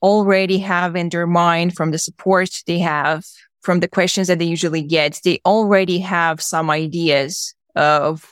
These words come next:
where the, the, the problems that they want to address are, or the general issues that their customer have. And they usually start from a specific set of bones.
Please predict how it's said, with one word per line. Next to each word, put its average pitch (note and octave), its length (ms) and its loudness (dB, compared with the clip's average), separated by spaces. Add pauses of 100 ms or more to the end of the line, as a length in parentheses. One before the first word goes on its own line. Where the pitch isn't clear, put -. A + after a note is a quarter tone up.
(160)
where F#3 560 2
the, E3 380 0
the, D3+ 80 -2
the D#3+ 160 -4
problems F3 540 0
that D#3 100 -10
they D#3+ 100 -4
want D3+ 240 -4
to - 80 -6
address C3+ 480 -4
are, - 400 -2 (420)
or E3+ 280 2
the D#3+ 500 0
general F3 380 0
issues E3+ 420 0
that D3+ 120 -2
their D3+ 100 -4
customer - 400 -6
have. F3+ 280 0
And F#3 140 -2
they F#3 80 2
usually G3+ 400 4
start F3 500 0
from D#3+ 400 -6
a - 60 -4
specific F3 480 -6
set F3+ 220 0
of D#3+ 180 -4
bones. C3 540 -2